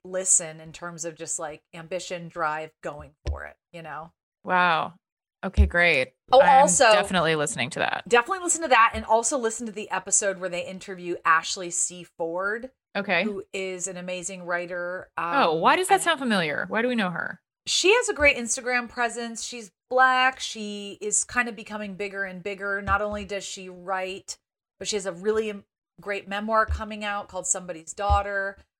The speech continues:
Speaker 1: She
Speaker 2: Oh,
Speaker 1: hosts
Speaker 2: uh-huh.
Speaker 1: a podcast on Lovecraft County. She's just kind of becoming this, like, awesome person to watch, kind of.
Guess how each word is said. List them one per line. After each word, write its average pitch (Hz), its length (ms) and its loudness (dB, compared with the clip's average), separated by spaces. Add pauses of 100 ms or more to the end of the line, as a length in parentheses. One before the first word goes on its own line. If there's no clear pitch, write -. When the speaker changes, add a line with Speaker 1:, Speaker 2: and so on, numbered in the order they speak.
(220)
Speaker 1:
She - 140 -6
Speaker 2:
Oh, 214 340 6
Speaker 1:
hosts 226 320 6
Speaker 2:
uh-huh. 233 300 6
Speaker 1:
a 208 80 2
podcast 202 420 2
on 180 200 -8
Lovecraft 175 600 -2 (320)
County. 214 640 -10 (380)
She's - 180 0
just 480 220 4
kind 466 200 -4
of 466 80 -6
becoming 240 460 -2
this, 202 180 -2
like, 190 280 -2
awesome 180 420 -4
person 170 460 -8
to 175 100 -14
watch, 139 420 -6
kind 220 240 -4
of. 240 160 -10